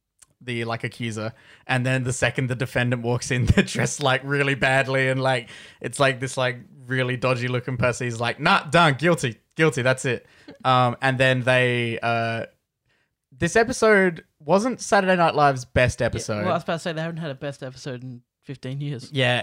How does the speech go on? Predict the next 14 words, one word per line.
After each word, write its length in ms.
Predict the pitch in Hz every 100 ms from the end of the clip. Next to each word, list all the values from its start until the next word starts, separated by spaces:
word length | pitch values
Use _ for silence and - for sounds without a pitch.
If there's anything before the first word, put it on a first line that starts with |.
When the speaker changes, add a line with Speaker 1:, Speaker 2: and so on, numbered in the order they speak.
| -
Speaker 1:
it 140 | 147
wasn't 240 | 151 190 208
their 80 | 180
best 240 | 156 -
episode, 420 | 139 139 135 127
but 220 | 139 135
it 80 | 135
had 220 | 147 156 175
this 160 | 190
great 480 | 185 - 135 147 -
quality 400 | - 139 135 131
to 200 | - 139
it 80 | 120
where 380 | 120 123 117